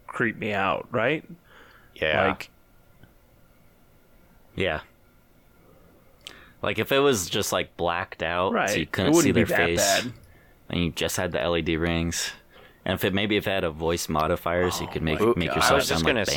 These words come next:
Speaker 3: Bane or
Speaker 2: make it look
Speaker 3: something.
Speaker 2: like Bane's mask. Don't make it clear. Just make it look like Bane's mask,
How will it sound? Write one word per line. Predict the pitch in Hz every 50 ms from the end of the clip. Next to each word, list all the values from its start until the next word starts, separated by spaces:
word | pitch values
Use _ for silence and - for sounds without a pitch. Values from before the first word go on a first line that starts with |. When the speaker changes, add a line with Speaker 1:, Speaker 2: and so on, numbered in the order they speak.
| 110 104 92
Speaker 3:
Bane | 85
or | 85
Speaker 2:
make | 113 - -
it | 156
look | - 131 151
Speaker 3:
something. | 175
Speaker 2:
like | 127 104 78 - -
Bane's | 87 85 87 90 87 82 82
mask. | 76 76 71 69 62 65 - - - -
Don't | 98 104 107
make | 113 120 -
it | 123 101 -
clear. | - - 98 90 82 76 73 69 71 71 - - -
Just | - - -
make | 107 110 -
it | 110
look | 107 101 -
like | 110 92 78 76 -
Bane's | 85 80 78 76 73 65 - -
mask, | 76 65 64 64 - - - - - -